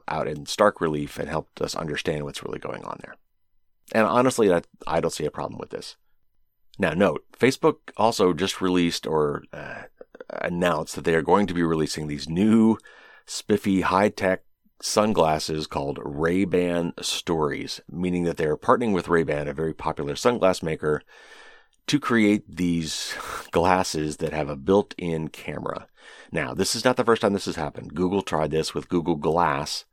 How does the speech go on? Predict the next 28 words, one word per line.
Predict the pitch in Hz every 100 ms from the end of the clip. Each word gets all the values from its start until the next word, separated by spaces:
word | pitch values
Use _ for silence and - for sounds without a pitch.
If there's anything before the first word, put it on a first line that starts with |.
| _ _ _ -
several | 131 131 110
years | 90 76
ago, | - - - _ - _ _ _ _ _
and, | 80 78 76 73
uh, | 73 71 71 71 - - _ -
it | - -
got | 80 76
a |
lot | 71 107
of |
blowback | 95 90 80 80
and | 73
a | 73
lot | 76
of |
pushback | - 73 - 71
on | 71
this. | 71 71 - - _ - - - - _ _ _ _ -
And | - 151
in | - - -
fact, | - 175 - - - -
<laughs> | - - - - - _ - - - - - _ -
people | 110 113
wearing | 95 101 95 87
these | 82 73
glasses, | 80 78 78 71
these | 76 76
Google | 87 80 73 73